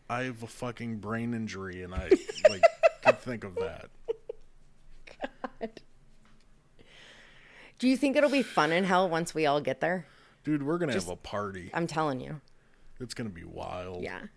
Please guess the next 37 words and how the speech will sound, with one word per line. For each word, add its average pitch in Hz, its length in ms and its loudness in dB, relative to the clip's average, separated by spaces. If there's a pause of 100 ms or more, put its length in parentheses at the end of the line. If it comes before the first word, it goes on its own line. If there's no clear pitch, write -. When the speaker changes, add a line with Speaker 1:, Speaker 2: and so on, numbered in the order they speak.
Speaker 2:
So - 240 0
we 226 140 4
officially 190 400 2
proved 143 260 -2
that 135 120 -2
we're 135 100 -2
dickheads 120 460 -6
in 135 80 -6
Speaker 1:
Mm. - 60 -10
Speaker 2:
this - 140 -12
episode. - 380 -10 (520)
And 247 140 4
I 277 120 8
will 311 240 4
say, 294 240 2
so 262 360 2 (140)
we're 277 240 2
not, 285 420 6 (800)
I 214 60 2
mean, 202 180 4
we 190 120 2
are 185 120 2
dickheads. - 540 -6 (300)
Speaker 1:
Yeah. 151 240 -2
Speaker 2:
Obviously. 131 520 -4
But - 220 0 (520)
we're 262 120 6
not 277 200 4
laughing 160 440 4
'cause 143 180 -4
we 147 100 0
think 143 280 -2
anything 143 340 -2
in 131 100 -2
the 120 60 -8
case 131 320 -4
is 120 180 -8